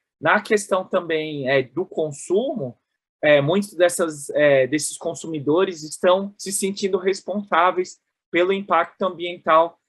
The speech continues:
nas suas decisões. Esse número chegou a setenta e dois por cento de pessoas que querem e estão buscando aí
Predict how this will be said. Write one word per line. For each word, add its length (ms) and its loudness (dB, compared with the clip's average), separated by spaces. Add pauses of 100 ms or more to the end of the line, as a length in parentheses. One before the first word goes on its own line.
(120)
nas 220 0
suas 380 0
decisões. 800 -4 (680)
Esse 280 -2
número 380 -2
chegou 400 2
a 160 6
setenta 680 -2
e 60 -4
dois 260 -2
por 220 -6
cento 560 -6 (340)
de 140 -6
pessoas 640 -2
que 160 -12
querem 600 0 (280)
e 100 -6
estão 300 2
buscando 840 -2
aí 320 0